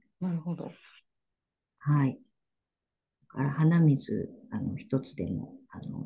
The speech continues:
Speaker 2: タイプが違いますので、それに対応する、えー、漢方薬っていうのもまた違ってくるんですけれど。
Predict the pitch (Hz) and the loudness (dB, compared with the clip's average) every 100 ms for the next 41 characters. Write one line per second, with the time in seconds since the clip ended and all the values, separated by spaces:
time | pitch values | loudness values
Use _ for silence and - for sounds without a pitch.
0 | - 143 123 - - - - 127 135 135 | 0 2 2 -4 -8 -8 -4 4 6 8
1 | 135 151 - 104 135 143 - - - _ | 6 4 -6 -2 0 0 -4 -18 -20 _
2 | - 139 135 131 131 - 131 135 127 135 | -2 2 4 4 2 2 4 4 2 0
3 | - 139 156 165 165 - - - _ - | -2 0 2 2 0 -6 -18 -20 _ -8
4 | 117 98 85 78 - 50 50 - - _ | -6 -4 -4 -4 -4 -4 -6 -10 -14 _
5 | _ _ _ - _ - 131 127 113 92 | _ _ _ -20 _ -4 -2 -2 -2 -4
6 | - - 180 - - 101 135 202 196 131 | -4 -2 -2 0 0 2 2 4 4 2
7 | - 151 - - _ - _ _ _ - | 0 -8 -10 -20 _ -20 _ _ _ -6
8 | 135 120 - 135 113 85 78 - - - | -2 -2 -2 -2 0 0 -4 -10 -12 -12
9 | - | -12